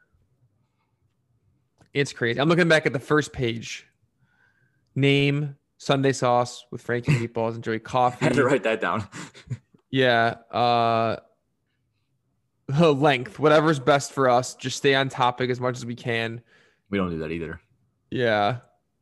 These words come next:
Speaker 1: Format. We were originally gonna have, remember we were gonna originally do, um, Show Goes On by Lupe Fiasco as, like, our,
Speaker 2: Oh, I still wanna do
Speaker 1: our
Speaker 2: that.
Speaker 1: initial song. I know, so do I.
Speaker 2: It's a
Speaker 1: Has our
Speaker 2: banger.
Speaker 1: email password, cover art, editing. I was going ham. Like, I was,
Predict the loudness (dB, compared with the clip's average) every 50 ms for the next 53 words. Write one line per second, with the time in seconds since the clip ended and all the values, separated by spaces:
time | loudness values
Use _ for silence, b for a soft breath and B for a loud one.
0 | _ _ _ _ _ _ -20 -16 -6 -2 0 0 0 2 2 2 2 2 2 2
1 | 2 0 0 -2 0 2 4 4 4 4 2 2 2 2 2 2 2 2 2 2
2 | 4 4 4 4 4 2 2 2 0 0 -2 -4 -2 -2 0 0 0 2 2 2
3 | 0 0 -2 -6 -10 -14 -16 -18 _ _ B B B B B B B -6 0 2
4 | 2 2 2 2 0 0 2 0 0 0 0 0 0 0 0 -2 -4 -4 -4 -6
5 | -6 -4 -4 -4 -2 -2 -2 -4 -4 -2 -2 -2 -2 -2 -4 -6 -4 -2 -2 -2
6 | -2 -2 -4 -8 -12 -16 -20 -20 -20 -20 -12 -6 -4 -2 -2 -2 -2 -2 0 0
7 | 0 0 -2 -4 -6 -8 -8 -6 -6 -6 -4 -6 -6 -8 -8 -10 -10 -8 -6 -6
8 | -6 -6 -8 -10 -12 _ _ _ _ _ _ _ _ -2 0 2 2 2 2 2
9 | 0 0 2 2 4 4 2 2 2 2 2 2 2 0 -2 -2 -2 0 0 0
10 | -2 -2 -6 -14 -16 _ _ _ _ _ _ _ _ _ _ _ _ _ _ _
11 | _ _ _ _ _ _ _ _ _ _ -14 -8 0 0 0 2 2 0 2 2
12 | 2 4 4 2 0 -2 _ _ _ _ _ _ _ _ _ _ _ _ _ -4
13 | -2 -2 0 0 0 0 2 4 4 4 2 2 0 0 -2 -2 -6 -10 -10 -10
14 | -10 -10 -12 -12 -10 -6 -2 -2 0 0 -2 -4